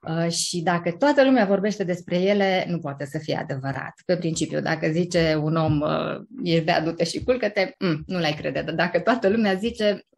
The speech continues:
încep să te gândești un pic să vezi dacă există un adevăr acolo, da? Așa că eu mă bucur nespus pentru toți cei care ați decis în această seară să vă petreceți timpul alături de mine.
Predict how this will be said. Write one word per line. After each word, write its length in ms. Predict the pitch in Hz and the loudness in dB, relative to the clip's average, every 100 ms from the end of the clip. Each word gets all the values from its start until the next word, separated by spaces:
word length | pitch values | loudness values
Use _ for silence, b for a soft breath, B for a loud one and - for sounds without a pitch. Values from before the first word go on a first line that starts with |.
| _ | _
încep 360 | - 202 - 190 | -6 -4 -2 0
să 100 | 170 | 0
te 140 | 143 | 0
gândești 360 | 147 147 - - | -2 -2 -4 -8
un 60 | 170 | -12
pic 160 | - | -12
să 120 | - 143 | -10 -10
vezi 160 | 151 | -10
dacă 260 | - 156 - | -10 -10 -10
există 360 | 147 151 156 | -10 -10 -8
un 80 | 156 | -6
adevăr 320 | 143 143 143 | -6 -6 -8
acolo, 360 | - 156 - 170 | -8 -8 -6 -4
da? 260 | 175 262 277 B B B B B - | 0 0 0 B B B B B -2
Așa 300 | 214 247 226 | 0 2 4
că 80 | |
eu 120 | 226 220 | 4 6
mă 120 | 220 | 4
bucur 260 | 226 247 | 4 6
nespus 580 | 233 220 208 - 180 202 | 6 4 0 0 0 -2
pentru 320 | - 185 180 | -4 -2 -2
toți 240 | 170 180 180 | -2 -2 0
cei 160 | 196 | -2
care 200 | 190 170 | 0 -2
ați 120 | 160 151 | 0 0
decis 280 | 156 180 | -2 -2
în 80 | 180 | -2
această 360 | 160 156 165 165 | -2 -2 -4 -4
seară 300 | - 156 143 | -2 0 -2
să 60 | 160 | -2
vă 100 | 151 | -4
petreceți 420 | 156 147 156 156 | -4 -4 -6 -4
timpul 300 | 156 151 175 | -4 -2 0
alături 340 | 151 156 175 | 0 -2 0
de 80 | 180 | 2
mine. 380 | 180 143 160 262 | 4 4 2 -2